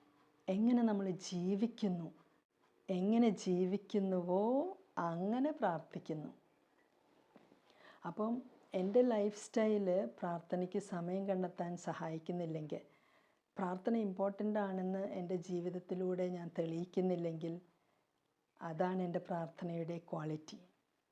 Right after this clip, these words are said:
ഇതിൽ കൃത്യം പറഞ്ഞിരിക്കുകയാണ്, ഒരാൾ എങ്ങനെ ജീവിക്കുന്നുവോ അങ്ങനെ പ്രാർത്ഥിക്കുന്നു. എന്തെന്നാൽ, എന്തെന്നാൽ അയാൾ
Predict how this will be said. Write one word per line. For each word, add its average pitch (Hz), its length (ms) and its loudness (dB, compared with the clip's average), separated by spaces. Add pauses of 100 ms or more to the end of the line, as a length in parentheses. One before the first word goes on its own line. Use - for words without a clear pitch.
(120)
ഇതിൽ 214 200 4
കൃത്യം 214 360 2
പറഞ്ഞിരിക്കുകയാണ്, 214 720 2
ഒരാൾ 220 460 4 (160)
എങ്ങനെ 202 440 4
ജീവിക്കുന്നുവോ 214 1200 0 (180)
അങ്ങനെ 180 520 0
പ്രാർത്ഥിക്കുന്നു. 165 800 -4 (440)
എന്തെന്നാൽ, 156 920 -2 (100)
എന്തെന്നാൽ 151 720 -2 (1040)
അയാൾ 220 600 2